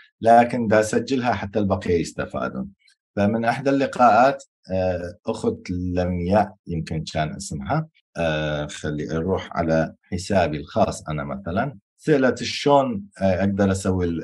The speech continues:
آه، السيستم بالعربي أو بالفرنسي. طبعا الفرنسي وإسباني هذا دا يجي من ال-، من هاي ليفل، هم راح يسووه. لكن هاي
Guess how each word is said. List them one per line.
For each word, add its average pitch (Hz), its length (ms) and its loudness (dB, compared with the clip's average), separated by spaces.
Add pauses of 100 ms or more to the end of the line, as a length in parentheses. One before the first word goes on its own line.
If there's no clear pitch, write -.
آه، 76 340 -2
السيستم 92 560 -8
بالعربي 110 680 0 (300)
أو 98 120 2
بالفرنسي. 85 1040 -2 (240)
طبعا 139 260 6
الفرنسي 160 500 4
وإسباني 156 440 2
هذا 143 260 2
دا 123 140 0
يجي 117 540 0
من 101 220 -6
ال-، 110 340 -6 (240)
من 92 200 -4
هاي 107 200 4
ليفل، 71 320 -4
هم 101 160 4
راح 87 260 0
يسووه. 76 460 -6 (260)
لكن 110 500 2 (320)
هاي 156 320 2